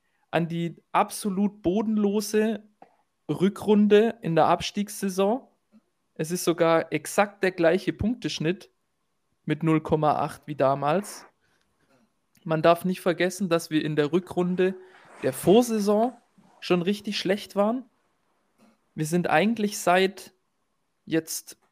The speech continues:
genau einem Jahr, mehr oder weniger, in einer derartigen Negativspirale,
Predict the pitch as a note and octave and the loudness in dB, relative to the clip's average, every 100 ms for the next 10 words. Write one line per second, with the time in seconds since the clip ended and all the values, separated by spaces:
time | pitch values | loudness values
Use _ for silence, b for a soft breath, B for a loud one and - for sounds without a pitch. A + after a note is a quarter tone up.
0 | _ D#3+ C#3+ D#3 G#3+ D4 _ _ _ _ | _ -2 2 4 4 0 _ _ _ _
1 | - D#3+ D#3 C#3+ D3 E3+ E4 - - E3+ | -8 -4 -2 2 4 4 2 -6 -14 -4
2 | F#3 F#3+ G3 F#3 G3+ G3+ G3+ G#3 C4+ _ | -2 0 -2 0 0 0 0 0 -2 _
3 | - - _ _ _ - - _ _ _ | -20 -20 _ _ _ -20 -20 _ _ _
4 | E3+ E3 E3+ E3+ E3 E3+ A#3 A3 G3 A#3 | -4 2 2 2 0 2 2 2 0 -2
5 | A3 G3 F3 G#3+ B3+ E3+ - D3+ - D3 | -4 -4 -2 0 0 -2 -4 -10 -8 -8
6 | C3+ C3+ C#3 D#3+ A#3 | -4 -4 -2 -4 -6